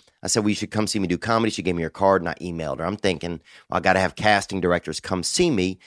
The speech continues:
if I wanna work in this community, in this town." So she shows up and, uh, and the comedy show was the next night. I messed up. I brought her to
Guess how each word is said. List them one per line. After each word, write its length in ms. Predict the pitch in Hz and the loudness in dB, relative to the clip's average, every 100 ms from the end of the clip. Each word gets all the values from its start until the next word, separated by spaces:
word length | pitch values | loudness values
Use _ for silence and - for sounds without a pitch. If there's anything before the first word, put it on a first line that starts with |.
| - | -16
if 120 | - | -2
I 40 | 92 | 0
wanna 180 | 98 | 2
work 320 | 82 87 87 92 | 2 2 2 -2
in 140 | 87 | -2
this 300 | 76 82 - - - | -2 -2 -6 -10 -6
community, 560 | 120 127 196 147 80 87 | 0 2 2 2 -2 -2
in 60 | |
this 160 | 95 - | -4 -4
town." 340 | 156 - - _ _ _ - - - - | -6 -6 -8 _ _ _ -20 -20 -20 -16
So 120 | - 110 | -8 -4
she 160 | 175 | -2
shows 400 | - 160 123 98 | 4 6 6 6
up 360 | 95 85 80 _ _ 95 | 4 2 -2 _ _ -8
and, 360 | 92 90 85 | -6 -4 -4
uh, 400 | 85 78 73 62 - - _ _ _ | -6 -6 -8 -14 -18 -20 _ _ _
and 120 | 110 107 | 0 2
the 60 | |
comedy 420 | - - 151 156 | 0 2 4 4
show 180 | 143 143 | 6 6
was 160 | 117 92 | 4 4
the 100 | 98 | 2
next 520 | 92 104 113 - - | 4 4 2 -2 -8
night. 520 | 87 87 76 - - _ _ | -4 -2 -4 -10 -20 _ _
I 80 | 85 | -8
messed 440 | 85 90 101 - 87 | 0 0 0 -2 -4
up. 280 | 76 - _ _ _ _ _ _ _ | -4 -10 _ _ _ _ _ _ _
I 120 | - | -4
brought 580 | 78 87 90 92 90 - | -2 4 8 8 6 2
her 200 | - 90 | 0 0
to 600 | - - 90 85 82 78 | 0 0 2 2 0 -4